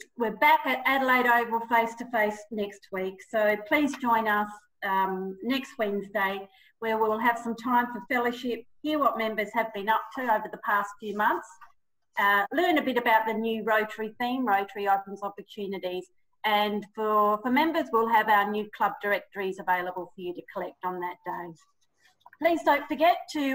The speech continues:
order your yogurt from Joe Fieldler, uh, by the end of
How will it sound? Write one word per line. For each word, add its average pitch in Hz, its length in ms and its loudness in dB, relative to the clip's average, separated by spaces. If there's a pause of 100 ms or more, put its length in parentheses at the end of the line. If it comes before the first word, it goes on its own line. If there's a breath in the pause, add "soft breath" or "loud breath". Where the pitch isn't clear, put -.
order 277 280 4
your 240 640 6
yogurt 262 300 6 (720 soft breath)
from 240 360 6
Joe 247 280 6
Fieldler, 330 500 4 (260)
uh, 220 220 6 (100)
by 262 200 6
the 247 120 2
end 240 220 -2
of 233 80 0